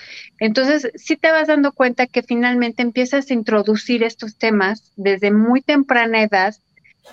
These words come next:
y con la naturalidad que debe de empezarse a ver, ¿no? Entonces, bueno, pues esa fue la primera vez que a mí la niña me preguntó, ¿no? De, "Mamá, ¿y yo por qué tengo esto así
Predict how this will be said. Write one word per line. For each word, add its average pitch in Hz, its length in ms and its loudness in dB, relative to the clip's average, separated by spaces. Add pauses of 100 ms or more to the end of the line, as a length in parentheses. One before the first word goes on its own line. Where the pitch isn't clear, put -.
(360)
y 247 120 -2
con 254 260 2
la 247 120 2
naturalidad 240 800 0
que 254 120 0
debe 233 300 0
de 220 100 2
empezarse 208 720 -2
a 214 60 0
ver, 240 260 0
¿no? 196 320 -4
Entonces, 220 800 -2
bueno, 180 280 0
pues 202 300 -4
esa 277 240 2
fue 294 140 2
la 277 160 0
primera 233 400 2
vez 226 180 -4
que 226 100 -2
a 220 40 0
mí 214 140 2
la 214 140 2
niña 208 240 0
me 196 140 -2
preguntó, 180 580 -2
¿no? 190 300 -6
De, 180 380 -2
"Mamá, 226 380 0
¿y 226 120 -8
yo 247 200 0
por 277 180 -2
qué 254 120 -2
tengo 240 360 2
esto 226 300 0
así 226 380 -6